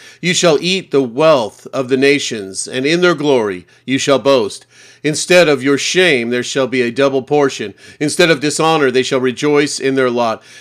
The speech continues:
Therefore in their land they shall possess a double portion. They shall have everlasting joy.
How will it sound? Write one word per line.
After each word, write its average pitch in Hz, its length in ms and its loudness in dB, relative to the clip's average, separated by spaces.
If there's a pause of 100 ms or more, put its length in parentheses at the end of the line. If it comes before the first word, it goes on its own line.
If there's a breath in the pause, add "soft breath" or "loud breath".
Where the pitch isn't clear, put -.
(140 loud breath)
Therefore 175 420 4
in 180 400 -2
their 175 200 2
land 135 340 0
they 127 100 0
shall 139 160 -2
possess 135 420 -2
a 127 80 0
double 143 320 -2
portion. 123 440 -4
They 117 100 -4
shall 117 220 -4
have 123 280 -2
everlasting 135 640 0
joy. 104 320 -6